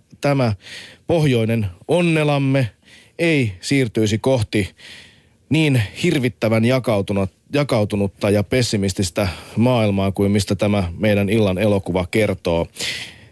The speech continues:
Mukana siis, eh, toisaalta myös Suomen jakautumisen symboleina vihreiden ja perussuomalaisten varapuheenjohtajat tässä keskustelussa. Eh, Tommy Ushanov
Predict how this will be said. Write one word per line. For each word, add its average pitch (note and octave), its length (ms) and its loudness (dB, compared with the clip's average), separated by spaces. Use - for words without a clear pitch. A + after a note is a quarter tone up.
Mukana C3 340 2
siis, C#3+ 340 0
eh, C#3+ 280 2
toisaalta B2 580 0
myös B2 300 2
Suomen A#2+ 400 0
jakautumisen G#2+ 880 0
symboleina E2+ 840 0
vihreiden F#2 540 2
ja F#2 140 2
perussuomalaisten E2+ 840 0
varapuheenjohtajat F2+ 1080 0
tässä F2 240 -4
keskustelussa. - 800 -4
Eh, D#3+ 340 2
Tommy A3 300 2
Ushanov C3 540 0